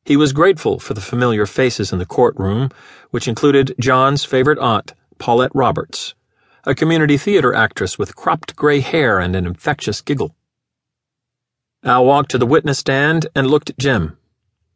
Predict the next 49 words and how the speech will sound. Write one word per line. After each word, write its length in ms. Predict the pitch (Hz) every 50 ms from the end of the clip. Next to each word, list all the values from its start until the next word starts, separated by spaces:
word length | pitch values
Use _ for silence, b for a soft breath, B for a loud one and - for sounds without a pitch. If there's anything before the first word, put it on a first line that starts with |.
| _ _ _ _ _ _ _ _ _ _ -
"I 80 | 123 120
would 140 | 123 120
like 260 | 135 156 175 175 - 170
you 80 | 147
to 60 | 120 110
tell 220 | - 151 147 135
the 60 | 135
court, 460 | - - - 165 147 107 98 - - - _ _ -
just 300 | 127 147 151 156 - -
briefly, 340 | 156 147 127 - 98 98 95
how 160 | 107 117 113
long 240 | 117 123 117 117 120
you 120 | 120 117
and 100 | 113 110
John 240 | - 120 117 113 110
have 100 | 104 104
been 140 | 117 113 104
together 400 | 101 92 113 110 117 139 139 131
and 160 | 120 117 127
what 140 | 143 147 147
the 80 | 147
relationship 540 | 131 131 143 147 143 - 147 131 - 135 131
has 140 | 135 120 127
meant 320 | 151 160 131 - - - -
to 100 | - 110
the 100 | 101 -
two 260 | - - 160 143 113
of 120 | 85 78 80
you." 140 | 73 73 - _ _ _ _ _ _ _ _ _ _ _ _ _ _ _ _
"We've 140 | 127 135 127
been 160 | 143 139 127
together 340 | 123 123 131 135 147 156 151
since 240 | - 151 131 -
December 380 | - - 113 - 143 131 127 123
thirty-first, 680 | - 127 117 113 117 113 - 139 151 160 156 - - - -
nineteen 340 | 127 123 117 113 - 113 110
ninety-two, 640 | 104 95 87 82 82 - - 147 147 147 143 143 B B B B B B B B B B B B -
and 140 | 123 120 123
it's 120 | 123 -
been 180 | 139 117 107 104
my 140 | 104 101
world," 520 | 101 104 123 151 143 110 82 - - - - _ _ _ _ _ _ _
Jim 200 | - - 78 76
said, 280 | - - 92 92 95 -
hoping 280 | - 92 82 - 95
his 140 | 90 85 -
voice 360 | - 95 95 95 - - -
sounded 320 | - 113 104 95 98 95 -
steady. 380 | - - 101 98 117 139 139